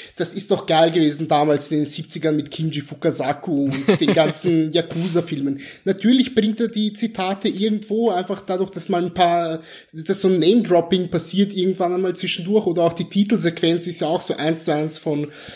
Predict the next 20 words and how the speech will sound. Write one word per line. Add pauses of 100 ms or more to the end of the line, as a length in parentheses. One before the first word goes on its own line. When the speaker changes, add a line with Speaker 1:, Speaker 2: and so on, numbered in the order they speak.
(140)
Speaker 1:
ähm,
Battles
Without
Honor
and
Humanity
übernommen. (380)
Speaker 2:
Mhm.
Speaker 1:
Aber
dennoch
ist
er, (1120)
er
lebt
im
filmischen
Hier
und
Jetzt. (580)
Speaker 2:
Mhm.